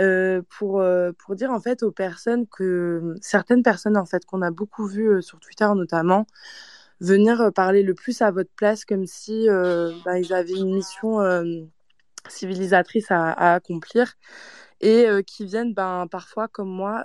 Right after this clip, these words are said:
euh, de familles qui sont certes, euh, maghrébines, musulmanes, mais, euh, qui sont des familles aisées, ou en tout cas, euh, pas, euh, qui ont vécu en, en quartier et en cité, et ben, qu'en fait, euh, faut se checker un petit peu,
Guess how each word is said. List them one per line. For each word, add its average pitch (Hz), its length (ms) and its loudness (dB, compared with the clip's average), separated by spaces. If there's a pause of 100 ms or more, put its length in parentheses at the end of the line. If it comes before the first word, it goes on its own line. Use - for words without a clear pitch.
euh, 175 160 -4
de 170 160 -10
familles 196 380 -4
qui - 160 -18
sont 175 200 -12
certes, - 580 -2
euh, 170 220 -4
maghrébines, 180 840 -2
musulmanes, 175 720 2 (520)
mais, 196 560 4
euh, 175 280 2
qui - 160 -16
sont - 160 -6
des 175 140 0
familles 180 400 0
aisées, 196 500 4 (140)
ou 180 220 -2
en 175 100 0
tout - 140 -14
cas, 190 320 2
euh, 165 140 -4
pas, 196 300 -2
euh, 180 80 -4
qui - 180 -16
ont 170 100 -10
vécu 170 400 -10
en, 170 220 -6
en 165 200 -8
quartier 202 600 0
et 175 60 -4
en 156 100 -8
cité, 220 380 0 (680)
et 190 100 2
ben, 214 160 4
qu'en 202 140 0
fait, 247 240 -2
euh, 185 280 0
faut - 200 -14
se 180 160 -10
checker 214 320 -4
un 240 100 2
petit - 160 -8
peu, 202 240 -4